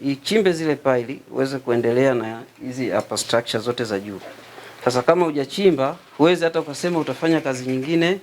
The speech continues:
ya juu. Kwa hiyo, hiyo ilitupelekea tukawa na hata unstable financial, kwa sababu pesa nyingi zikawa zinatumika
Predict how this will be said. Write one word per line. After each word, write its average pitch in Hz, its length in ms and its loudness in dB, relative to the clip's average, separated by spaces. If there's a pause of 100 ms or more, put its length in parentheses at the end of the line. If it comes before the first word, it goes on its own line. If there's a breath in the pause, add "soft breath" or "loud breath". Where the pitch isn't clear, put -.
(240)
ya 127 120 4
juu. 127 260 -2 (640)
Kwa 147 140 6
hiyo, 170 120 2
hiyo 175 180 2
ilitupelekea 147 960 2 (200)
tukawa 147 480 0
na 127 320 -4 (200)
hata 139 400 0
unstable 131 460 -8
financial, 131 680 -2 (280)
kwa 123 100 -6
sababu 143 480 0 (140)
pesa 135 240 0
nyingi 175 400 2 (500 loud breath)
zikawa 147 280 4
zinatumika 139 800 -2